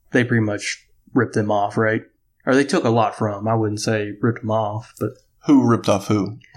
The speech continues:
Speaker 1: Uh, eighteen Visions ripped off Disembodied.
Speaker 2: Yeah, I would say, but that probably, uh, goes against our point earlier that they were, like, the, uh,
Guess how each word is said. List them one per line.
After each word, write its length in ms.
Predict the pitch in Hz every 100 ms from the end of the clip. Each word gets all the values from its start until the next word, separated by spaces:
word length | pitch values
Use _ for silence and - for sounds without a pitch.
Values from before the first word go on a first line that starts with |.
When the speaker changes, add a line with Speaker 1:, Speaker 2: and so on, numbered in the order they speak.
| - _
Speaker 1:
Uh, 180 | 131 120
eighteen 300 | 123 120 117
Visions 400 | 110 110 107 -
ripped 180 | 107 -
off 160 | 101
Disembodied. 720 | - 107 - 104 98 98 104 - - _ _ _ _ - - 135
Speaker 2:
Yeah, 240 | 139 262 254
I 100 | 220
would 140 | 151
say, 360 | - 143 143 127
but 180 | 120 107
that 240 | 113 -
probably, 680 | - 113 107 107 104 92 - _ _ _ _ _ _ -
uh, 180 | 107 95 - _ _ _ -
goes 200 | 107 104
against 260 | 104 101 95
our 100 | 95
point 260 | - 101 101
earlier 340 | 107 95 101
that 200 | 95 101
they 100 | 98
were, 160 | 87 92
like, 260 | 92 104 -
the, 260 | 98 101
uh, 200 | - 98